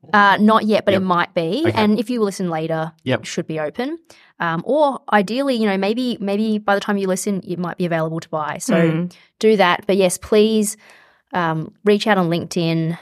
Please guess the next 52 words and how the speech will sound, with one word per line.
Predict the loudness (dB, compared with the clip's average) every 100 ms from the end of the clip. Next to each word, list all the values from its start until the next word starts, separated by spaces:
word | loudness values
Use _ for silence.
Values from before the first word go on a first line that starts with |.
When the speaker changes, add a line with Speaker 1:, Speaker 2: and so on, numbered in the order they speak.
| -14 _ _ _ -8
Speaker 1:
Um, | -6 -4 -4 -6 -6 -6
you | -6
can | -4 -4 -4
probably | -4 -4 -4 -8 _ -10
get | -8
my | -4 -4 -2 -4
name | -4 -4 -6
from | -6 -6 -4 -4
the |
show | -6 -6
notes. | -4 2
Speaker 2:
Yeah, | 4 4
so | 4 4
in | 4 4
the | 2
show | 4 2
notes, | 2 -2 -2
we'll, | -4 -4
we'll | -8
pop, | -4 -4 -2
uh, | -2 0 0 -2
the, | -2 -6
the | -6 -6
Doctor | -2 0 2
Glitter | 2 0
website. | -2 -4 -2 0 2 0 -2 -8 -10
Um, | -4 -2 -2 -2
if | -6
you're | -8
comfortable, | -10 -10 -10 -8 -8
put | -8 -12
both | -10 -12 -10
your | -10
LinkedIns. | -10 -8 -8 -8 -8 -8 -10 -16 -20 _
Augusta, | -2 0 0 0
do | 0
we |
need | 0
to | -2
put | -6 -4
your | -4 -2
I | -4
M | -6
D | -6
B | -4 -6
up? | -6 -8
Or | -8 -2
Speaker 3:
<laughs> | 0 2 2 2 2 0 2 -2 0
You're | 2
welcome | 4 2 2 2 2
to. | 2 0 0 -2
Speaker 2:
Okay, | -2 -2